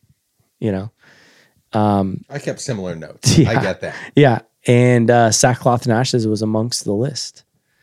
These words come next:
Speaker 1: And when I launched the brand, I just felt like that was the most appropriate name out of all the names. Sackcloth and Ashes means mourning and repentance.
Speaker 2: Yep.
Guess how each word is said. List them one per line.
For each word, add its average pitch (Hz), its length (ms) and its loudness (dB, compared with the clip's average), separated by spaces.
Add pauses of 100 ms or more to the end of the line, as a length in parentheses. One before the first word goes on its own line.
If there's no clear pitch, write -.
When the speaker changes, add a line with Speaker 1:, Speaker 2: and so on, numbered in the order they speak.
(800)
Speaker 1:
And 120 760 2 (580)
when 123 240 4
I 117 100 6
launched 110 420 2
the 113 60 4
brand, 101 840 0 (1600)
I 120 120 2
just 113 220 0
felt 107 140 2
like 104 160 -2
that 107 160 0
was 104 120 -4
the 110 60 -4
most 101 260 -4
appropriate 101 500 -8
name 98 260 -6
out 98 100 -10
of 95 100 -10
all 95 120 -8
the 95 100 -12
names. 98 500 -12 (640)
Sackcloth 113 560 0
and 117 80 2
Ashes 107 440 -2
means 104 500 -2
mourning 104 420 -2
and 98 140 -6
repentance. 101 760 -6
Speaker 2:
Yep. 98 160 -14